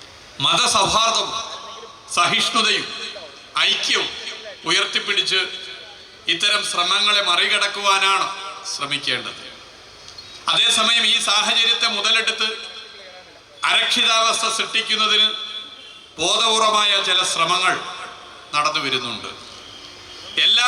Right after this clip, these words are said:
മതവർഗീയതകളെയും തള്ളിപ്പറഞ്ഞ് അത്തരക്കാരെ ഒറ്റപ്പെടുത്തുന്നതിന് ശ്രമിക്കുന്ന പ്രസ്ഥാനമാണ് സമസ്ത എന്ന് ഞാൻ അടിവരയിട്ട് പറയാൻ വേണ്ടി ആഗ്രഹിക്കുകയാണ്. സമസ്തയുടെ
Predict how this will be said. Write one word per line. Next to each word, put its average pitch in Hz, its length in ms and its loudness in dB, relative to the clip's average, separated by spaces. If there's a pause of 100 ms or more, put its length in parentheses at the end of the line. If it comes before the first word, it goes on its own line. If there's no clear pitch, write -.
(140)
മതവർഗീയതകളെയും 220 1000 4 (120)
തള്ളിപ്പറഞ്ഞ് 180 580 0 (1040)
അത്തരക്കാരെ 226 520 4 (100)
ഒറ്റപ്പെടുത്തുന്നതിന് 220 880 2
ശ്രമിക്കുന്ന 208 460 0 (100)
പ്രസ്ഥാനമാണ് 196 720 2 (480)
സമസ്ത 185 440 2 (500)
എന്ന് 170 200 -2
ഞാൻ 160 180 4
അടിവരയിട്ട് 170 600 2
പറയാൻ 156 360 4
വേണ്ടി 135 240 -2 (460)
ആഗ്രഹിക്കുകയാണ്. - 800 -6 (960)
സമസ്തയുടെ 208 560 2